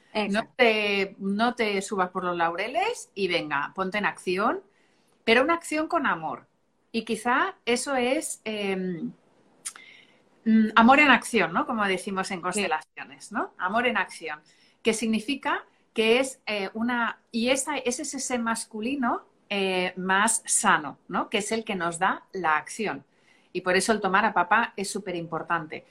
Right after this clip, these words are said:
Speaker 1: Y lo que, eh, podemos observar es que, em, la energía masculina está sufriendo, voy a po-, utilizar la palabra sufriendo,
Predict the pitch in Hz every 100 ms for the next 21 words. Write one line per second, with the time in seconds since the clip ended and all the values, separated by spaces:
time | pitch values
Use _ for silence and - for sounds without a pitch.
0 | _ _ _ - 247 233 220 208 208 -
1 | - 202 196 185 185 180 175 - 202 233
2 | 294 262 - 220 220 233 262 - 220 220
3 | - 196 247 - - 196 180 175 170 165
4 | 160 156 - _ - 190 185 175 - 254
5 | 240 - 202 233 247 208 - _ _ _
6 | _ - 196 - 214 220 - _ _ _
7 | _ _ _ _ _ - 226 202 233 233
8 | 247 254 220 233 339 _ _ - 180 180
9 | 190 180 185 190 175 208 208 180 202 220
10 | 190 196 214 208 196